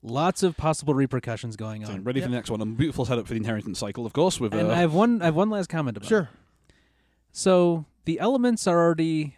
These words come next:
Speaker 1: out of balance in Rokugan. There's, there, you know, you've got the famine in the Crane Lands, you've got the declining birth rate in the Dragon Lands, you've got things going on where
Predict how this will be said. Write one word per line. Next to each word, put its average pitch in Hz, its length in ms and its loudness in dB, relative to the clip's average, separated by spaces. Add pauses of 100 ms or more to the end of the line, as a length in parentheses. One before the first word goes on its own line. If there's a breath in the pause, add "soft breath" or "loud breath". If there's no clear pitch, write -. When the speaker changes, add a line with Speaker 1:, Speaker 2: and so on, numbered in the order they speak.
(160)
Speaker 1:
out 151 160 2
of 135 100 0
balance 120 320 -2
in 117 80 -8
Rokugan. 104 560 -12
There's, 131 260 -6 (120)
there, 139 220 -2
you 131 100 -4
know, 127 80 -2
you've 123 120 -6
got 131 100 -4
the - 80 -14
famine 185 240 0
in 175 60 0
the 170 60 -2
Crane 151 280 -2
Lands, 143 280 -4
you've 120 100 -10
got 123 360 -8 (460 soft breath)
the 117 720 -6
declining 165 400 -2
birth 143 220 0
rate 139 340 0 (100)
in 127 300 -4
the 117 200 -4
Dragon 120 380 -6
Lands, 120 220 -6
you've - 60 -14
got 131 160 -6
things 185 220 -2
going 147 280 0
on 120 240 -2
where 113 420 -6